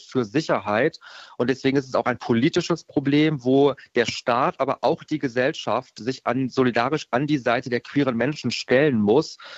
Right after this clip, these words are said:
Weil, wie gesagt, es geht um nicht weniger, aber auch nicht mehr als das Recht, si-, sicher und frei in dieser Gesellschaft zu leben, auch für queere Menschen.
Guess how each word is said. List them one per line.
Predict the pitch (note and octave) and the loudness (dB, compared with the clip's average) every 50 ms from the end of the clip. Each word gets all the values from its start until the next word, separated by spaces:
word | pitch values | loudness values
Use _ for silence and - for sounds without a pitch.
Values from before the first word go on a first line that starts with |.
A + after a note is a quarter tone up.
| - - | -10 -2
Weil, | - A#2+ A#2+ | 0 0 2
wie | C3 B2 | 2 0
gesagt, | C3 A#2 A#2+ B2+ C#3 - - | 0 2 2 0 0 0 -4
es | A#2+ - - | -10 -6 -2
geht | - C#3 - | -2 0 0
um | C3+ B2 A#2+ | 2 0 2
nicht | B2+ C#3+ - - - A#2 | 0 0 -2 -6 -4 0
weniger, | C3 D#3 F3 E3 C#3 - C3+ C3 | 0 2 2 2 2 2 0 2
aber | B2+ A2 A2 G2 | 2 0 0 0
auch | A#2 - - | -2 -2 -2
nicht | C3+ B2 - - - | -6 -8 -8 -6 -6
mehr | A#2 A#2 B2 C3+ D3 E3+ F#3 - - - - - - _ | -2 0 2 2 2 0 -2 -4 -8 -20 -20 -20 -18 _
als | - A#2+ B2 - | -4 -4 -4 -2
das | - B2+ - - - | -6 -8 -8 -4 -2
Recht, | A2+ C3 D3+ - _ _ | -2 -2 -2 -6 _ _
si-, | _ G#2 G#2 G#2 - | _ -10 -8 -8 -6
sicher | G#2+ A2 C#3+ - - F#3+ F3+ - | -2 -2 -2 0 2 0 2 2
und | - C3 C3+ A#2+ - - _ | 2 0 0 -2 -6 -14 _
frei | - - A2 G#2+ A#2+ C#3 | -10 -4 0 0 0 0
in | C3+ B2 | 0 -2
dieser | C3 A#2+ C3+ C3 | -2 -2 -2 -2
Gesellschaft | A#2+ B2 C3+ C3+ - G#2 - _ - | 0 0 -2 -2 -2 -6 -10 _ -6
zu | - F#2 | -6 -4
leben, | F2+ F#2+ F#2 F#2 F2 | -2 -2 -2 -2 0
auch | - A#2+ - | -2 -2 -2
für | - C#3 | -2 -6
queere | - - - A2+ G2 F#2+ | -4 0 0 0 0 0
Menschen. | F2+ F2 F2 - - - - G2+ | -2 -4 -6 -8 -10 -10 -10 -12